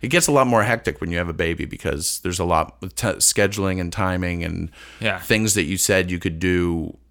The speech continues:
Speaker 1: you know, three week or, you know, three weeks ago, two days ago, whatever, like, the day of, it's, like, really stressful situation. You're like, "I've gotta, I've gotta go right now."
Speaker 2: Right.
Speaker 1: You know, it can be like that, but that's just, that's being a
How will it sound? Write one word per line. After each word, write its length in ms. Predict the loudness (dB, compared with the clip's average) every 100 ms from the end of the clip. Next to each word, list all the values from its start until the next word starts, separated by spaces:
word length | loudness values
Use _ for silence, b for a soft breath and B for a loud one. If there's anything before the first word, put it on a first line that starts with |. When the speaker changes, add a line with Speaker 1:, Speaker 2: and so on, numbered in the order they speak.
| -8
Speaker 1:
you 160 | -4
know, 280 | -2 -4 -6 -12 _ -16
three 240 | -4 -2
week 380 | 0 -2 -4 -4
or, 320 | 0 0 -2 -4
you 120 | -6
know, 140 | -6
three 200 | -6 -2 0
weeks 240 | 0 -2
ago, 220 | -2 0
two 260 | -2 -4 -2
days 280 | 0 0 -2
ago, 320 | -2 -2 -2
whatever, 580 | -2 0 0 0 -4 -4 -8 -4
like, 260 | -4 -4
the 80 | -8
day 260 | -2 0 2
of, 360 | 2 0 -2 -8
it's, 200 | -8 -4
like, 180 | -6 -6 -6
really 240 | -4 -2
stressful 400 | -4 -4 -4 -2
situation. 640 | -2 -2 -6 -6 -8 -10 -10
You're 100 | -10
like, 220 | -12 -12 -4
"I've 180 | -2 2
gotta, 280 | 2 2 -4 _ -8
I've 120 | -2
gotta 160 | 0 2
go 180 | 2 4
right 220 | 2 0
now." 280 | -8 -12 -4
Speaker 2:
Right. 180 | 2 2
Speaker 1:
You 60 |
know, 220 | 2 0 -2
it 140 | -2
can 140 | 0 2
be 100 | 2
like 220 | 2 -2
that, 320 | -4 -4 -8 B B B B B -2
but 120 | 2
that's 260 | 2 2 -2
just, 300 | -2 -2 -6 _ -6
that's 180 | -4
being 280 | -2 -4
a 80 | -4